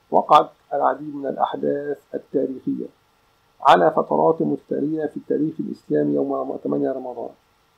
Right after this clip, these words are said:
في ثمانية رمضان من السنة الثامنة للهجرة،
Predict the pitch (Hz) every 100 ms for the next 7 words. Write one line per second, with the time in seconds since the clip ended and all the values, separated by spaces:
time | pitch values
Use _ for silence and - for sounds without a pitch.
0 | _ - 170 160 160 151 156 170 151 143
1 | 139 147 151 156 151 135 135 - 156 156
2 | - - 139 151 143 135 151 156 170